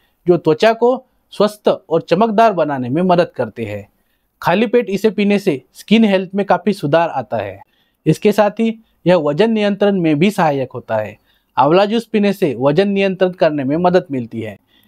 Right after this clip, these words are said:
यह जूस मधुमेह को नियंत्रित करने में भी सहायक होता है और वजन को कम करने में सहायता पहुंचाता है। उसके साथ ही यह मस्तिष्क और आपके दिल के लिए भी फायदेमंद है।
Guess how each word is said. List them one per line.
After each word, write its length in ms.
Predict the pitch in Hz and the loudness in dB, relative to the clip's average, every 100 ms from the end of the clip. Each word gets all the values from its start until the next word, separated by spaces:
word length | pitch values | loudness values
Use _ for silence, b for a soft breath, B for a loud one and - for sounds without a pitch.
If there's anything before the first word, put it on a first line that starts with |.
| b 151 | b 2
यह 200 | 165 202 | 4 4
जूस 360 | 185 185 - _ _ _ | 0 -4 -4 _ _ _
मधुमेह 500 | 147 151 202 226 220 | -2 2 2 2 2
को 140 | 220 226 | 2 0
नियंत्रित 460 | 202 196 190 214 | 0 -4 -2 -4
करने 320 | - 185 185 196 | 0 0 0 -2
में 220 | 160 156 | 0 2
भी 120 | 190 | 0
सहायक 400 | - 160 139 123 | 2 -2 -2 -4
होता 220 | 120 - 117 | -8 -4 -4
है 200 | 101 - _ _ _ - | -4 -12 _ _ _ 0
और 120 | 165 | 2
वजन 340 | 147 143 214 | 2 2 0
को 160 | 220 226 | 2 0
कम 220 | 214 208 | 0 0
करने 400 | 202 190 196 170 - _ _ 170 | 0 0 -2 -4 -10 _ _ -2
में 100 | 180 | -2
सहायता 500 | - 156 185 185 160 | 0 2 2 0 -2
पहुंचाता 500 | 127 117 117 - 110 | -2 -6 -8 -6 -8
है। 220 | 104 - _ _ _ _ | -8 -12 _ _ _ _
उसके 280 | - 151 208 | -4 -2 -2
साथ 200 | 202 208 | 0 0
ही 260 | 202 226 226 _ _ - | 0 -6 -6 _ _ 0
यह 120 | 185 | 0
मस्तिष्क 760 | 165 156 - 240 233 - - - _ _ | 2 -2 0 -2 0 -2 -2 -6 _ _
और 120 | 160 165 | -2 0
आपके 320 | 165 165 196 | 0 0 -2
दिल 240 | 151 185 | 2 0
के 140 | 185 226 | 2 0
लिए 180 | 220 | 2
भी 120 | 185 175 | 0 -2
फायदेमंद 560 | 147 127 123 117 110 | -4 -4 -4 -4 -6
है। 160 | 104 | -8